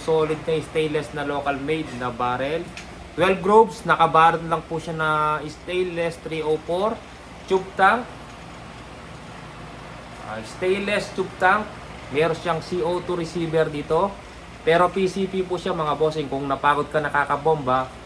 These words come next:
pwede mong gamitan ng C O two. Yan. Meron siyang karga na C O two. Meron siyang quick fill para sa unpump gauge. Unregulated, two thousand five hundred max pressure.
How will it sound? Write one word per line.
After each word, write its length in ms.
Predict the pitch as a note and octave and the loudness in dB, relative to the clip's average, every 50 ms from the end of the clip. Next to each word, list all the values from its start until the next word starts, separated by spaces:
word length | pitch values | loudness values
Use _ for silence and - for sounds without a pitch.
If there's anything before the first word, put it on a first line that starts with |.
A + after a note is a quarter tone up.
| - - - - - - | -16 -16 -16 -16 -6 4
pwede 320 | D#3 D#3+ D#3 D3+ F3 E3+ | 4 4 6 6 2 2
mong 240 | E3+ E3+ E3 D#3+ D3 | 4 4 4 4 4
gamitan 400 | D#3 D3+ D#3 D#3+ D3+ - D#3 D3+ | 2 2 2 -2 0 0 -2 0
ng 240 | D3 D3 C#3+ C#3+ C3 | 0 -2 -4 -4 -6
C 240 | - - D#3+ D#3 D3+ C3 | -10 -6 -4 -4 -4 -2
O 160 | C3+ C3+ C3+ B2+ B2+ | -2 -2 -2 -4 -4
two. 160 | C3+ B2 A2+ G#2+ G#2+ | -6 -6 -6 -6 -6
Yan. 160 | G#2+ G#2 G2 G2 G2 G2 | -6 -8 -8 -10 -8 -6
Meron 240 | A2 A#2 A#2+ A#2+ - | -4 -2 -2 -4 -4
siyang 160 | - C3+ - | -4 -6 -4
karga 400 | - C3 B2+ B2 A#2 C3+ C3+ C3 | -2 -2 -4 -2 0 2 2 2
na 160 | C3 C3+ B2+ | 2 0 -4
C 240 | A#2+ - C#3 C#3+ C#3 | -4 -4 -4 -4 -2
O 160 | C3+ C#3+ D3 - - | -2 -2 -4 -2 -2
two. 240 | E3+ F3+ G3+ A3+ C4+ - - - - - - - - - - - | 0 0 2 0 0 -2 -10 -14 -14 -14 -14 -14 -14 -14 -12 -4
Meron 400 | C3+ D3+ D#3 D#3+ E3+ F3 E3+ D#3+ | 0 2 4 4 4 2 0 -2
siyang 240 | - - F3 E3 D#3 - | 0 0 0 0 0 -2
quick 240 | - E3+ E3+ E3+ - - - | -4 -4 -4 -4 -4 -8 0
fill 320 | - F#3 G3 A3 A3+ G#3+ - - | 4 4 4 4 2 -2 0 2
para 240 | D#3 D#3 D3+ D3 | 2 4 4 2
sa 240 | - E3 D3 C#3+ C#3+ | -2 -2 -2 0 0
unpump 400 | C#3+ C3+ - - D3 D#3+ E3+ E3 D3+ C3 | -2 -2 -4 -2 0 0 0 -2 -6 -4
gauge. 480 | C3+ D3+ E3+ F#3+ F3 D#3+ - - - - - - - - - - - - - - - - - - - | -2 0 0 0 -2 -4 -12 -12 -14 -14 -16 -16 -16 -16 -16 -16 -16 -16 -16 -16 -18 -16 -16 -6 4
Unregulated, 1040 | D3+ E3+ F#3 G3+ G#3 G#3 A3 G#3 F#3+ G#3+ G#3+ G#3+ G#3+ A3 G#3+ G#3+ G#3+ G#3+ A3 A3+ G#3 F#3+ - - - - - - | 4 4 6 6 6 6 6 6 6 6 6 8 6 6 4 2 2 4 4 4 4 2 -8 -12 -16 -16 -8 0
two 320 | G#3 G#3 A3 A3+ A3+ A3+ | 4 6 8 8 8 8
thousand 560 | - A3 G#3 G#3+ G#3+ G3 G#3 G#3 G#3 G3 F#3+ | 8 8 8 8 8 6 4 2 2 2 0
five 240 | - F#3+ F#3+ F#3+ D#3 | -2 -2 -2 -2 2
hundred 480 | E3 F3+ F3+ F3 E3 E3+ F3+ F3 E3 D3 | 4 2 2 2 0 -2 -2 -2 -2 -4
max 480 | C3+ C3+ E3 F3 E3+ - - - - | -2 2 2 2 2 2 -8 -14 -12
pressure. 640 | - D#3+ D#3 D#3 D#3 D#3 - D3+ C#3 B2+ A#2 A2+ | -6 -2 0 0 0 -2 -6 -8 -6 -6 -6 -6